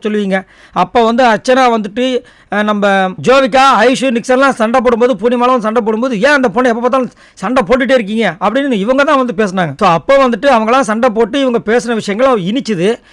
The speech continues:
இப்ப கசக்குதா விசித்ரா மேம் அப்படின்ற மாதிரி நிறைய பேர் வந்துட்டு கருத்து தெரிவிக்கிறாங்க. அதுக்கப்புறம் விசித்ரா ஒரு விஷயத்தை கேக்குறாங்க. இதுதான் ஒரு இருக்கையிலே ஒரு பெரிய அல்டிமேட் காமெடி.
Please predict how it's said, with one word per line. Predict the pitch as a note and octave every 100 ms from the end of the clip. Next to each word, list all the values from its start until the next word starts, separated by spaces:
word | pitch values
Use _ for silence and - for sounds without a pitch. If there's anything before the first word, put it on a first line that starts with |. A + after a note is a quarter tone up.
| - -
இப்ப | G#3 F3 B3 -
கசக்குதா | E3+ B3 B3+ A#3 F3
விசித்ரா | - D3+ F3 D#3
மேம் | D#3 F3 A#3+ A3 -
அப்படின்ற | G3+ G3
மாதிரி | F#3+ F3+
நிறைய | G#3+ F3+ G3+
பேர் | F#3 F#3
வந்துட்டு | F3+ G3+ E3+ - - _
கருத்து | - B3 F#3 G#3+
தெரிவிக்கிறாங்க. | A3 F3+ D#3+ F3 C4 _ -
அதுக்கப்புறம் | G#3 B3 A#3+ C#4 C4 G3+
விசித்ரா | C#4+ A#3 B3
ஒரு | G3
விஷயத்தை | G3 B3 G3 G3+
கேக்குறாங்க. | F#3 E3
இதுதான் | E3 G3 A#3+ B3+
ஒரு | A3 G3+
இருக்கையிலே | G#3+ A#3+ A#3+
ஒரு | G#3
பெரிய | G3 A3+ G#3
அல்டிமேட் | F#3+ A#3+ G3+
காமெடி. | F#3 F#3